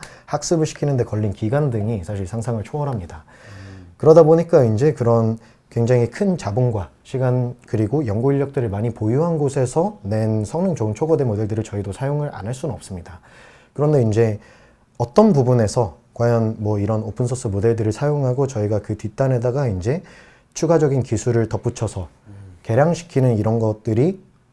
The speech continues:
Speaker 1: 기술 스타트업의 엣지가 될 수 있느냐 하면은 사실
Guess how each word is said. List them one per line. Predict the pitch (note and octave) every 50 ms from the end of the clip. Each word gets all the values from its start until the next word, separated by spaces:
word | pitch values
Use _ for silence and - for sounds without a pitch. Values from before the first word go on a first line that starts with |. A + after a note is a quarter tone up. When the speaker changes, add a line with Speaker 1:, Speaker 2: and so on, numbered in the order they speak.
| _
Speaker 1:
기술 | - - A#2+ A#2 E3+ E3+
스타트업의 | E3+ - D#3 - - C3 A2+ A#2 G#2+ G2+ G2
엣지가 | G2+ - - D3+ D#3 A2
될 | G#2 G2 G2
수 | - -
있느냐 | A2 F#2 F2+ F2 F#2 G#2 F#2+ - _ - - - - - _ _
하면은 | - - D3 D#3 C#3+ C3+ C#3+ C#3+ G#2 - - - _ _ _ _ _ _ _ -
사실 | - - C#3 C3 - C3+ C3 B2+ A#2+ A#2+ B2+